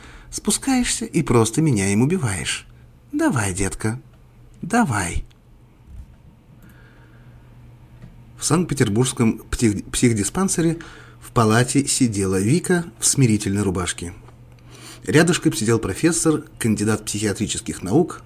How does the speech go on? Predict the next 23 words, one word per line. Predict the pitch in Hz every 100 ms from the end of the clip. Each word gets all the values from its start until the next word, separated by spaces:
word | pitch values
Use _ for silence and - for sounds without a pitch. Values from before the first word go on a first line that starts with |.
| -
Владимир | - 95 90 123 143 147 - -
Павлович | 92 92 95 92 92 - - -
Градов. | 92 110 107 85 - - - - - - - - - - - - -
«Да, | 113 104 101 - -
скажите, | - - 139 151 135
Виктория, | 101 - 110 98 92 -
вы | 113 160 156 -
зачем | 107 139 139 190 185
с | -
кухонным | - 170 - 113 113 117
ножом | 101 101 131 185 160
нападали | 135 143 104 92
на | 101 117
прохожих?» | 113 - 131 - - - - - - - - - - - -
Вика | - 110 110
сидела | - 117 135 151
и | 147
не | 117
отвечала, | 110 104 104 92 85 -
только | 107 110
подрагивала | - 104 101 104 104 98 98
и | 95
плакала. | 98 92 87 87